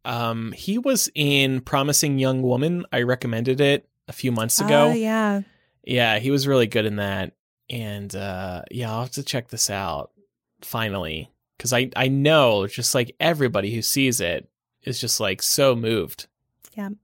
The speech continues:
Speaker 2: Well, we've got a few more questions to get to today, but first, a word from our second sponsor of the week, Ouai.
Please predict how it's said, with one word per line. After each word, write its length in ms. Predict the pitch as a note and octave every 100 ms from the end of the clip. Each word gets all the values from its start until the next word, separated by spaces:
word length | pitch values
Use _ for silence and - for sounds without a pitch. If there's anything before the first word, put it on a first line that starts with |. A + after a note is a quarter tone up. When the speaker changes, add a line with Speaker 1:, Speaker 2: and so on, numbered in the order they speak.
| _ _ - - - -
Speaker 2:
Well, 140 | A#3+ A#3+
we've 220 | C4 B3
got 260 | C#4 C#4+ B3+
a 60 |
few 300 | A#3+ C4+ C4+
more 180 | B3+ A#3+
questions 640 | A#3+ G#3 G#3 A3 G3+ -
to 80 | G#3
get 180 | G3 F#3
to 200 | - F#3+
today, 340 | F#3 F#3 F3+
but 220 | F#3 F#3 -
first, 420 | A#3+ D4 - -
a 100 | G#3+
word 280 | G#3 G3 G3+
from 160 | G3+
our 140 | F#3+ F#3
second 440 | - F#3+ G3 F3+
sponsor 480 | - F3+ F3+ - F3+
of 260 | - F3+ F3
the 100 | D#3
week, 480 | F#3 F4 - - _ _ G3+
Ouai. 520 | A3 A#3+ F#3 D3